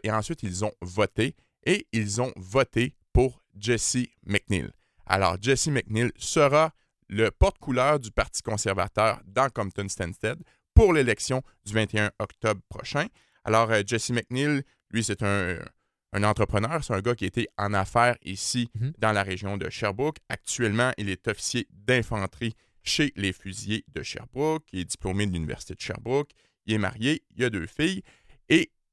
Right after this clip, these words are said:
Speaker 1: évidemment, maintenant, il a un nouveau titre, c'est celui de candidat.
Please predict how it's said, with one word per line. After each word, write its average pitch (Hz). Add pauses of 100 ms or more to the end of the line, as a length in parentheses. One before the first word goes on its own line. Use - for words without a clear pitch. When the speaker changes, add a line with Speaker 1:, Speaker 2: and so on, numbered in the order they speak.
Speaker 1:
évidemment, 117
maintenant, 120
il 123
a 160
un 156
nouveau 104
titre, 160
c'est 120
celui 117
de 107 (120)
candidat. 113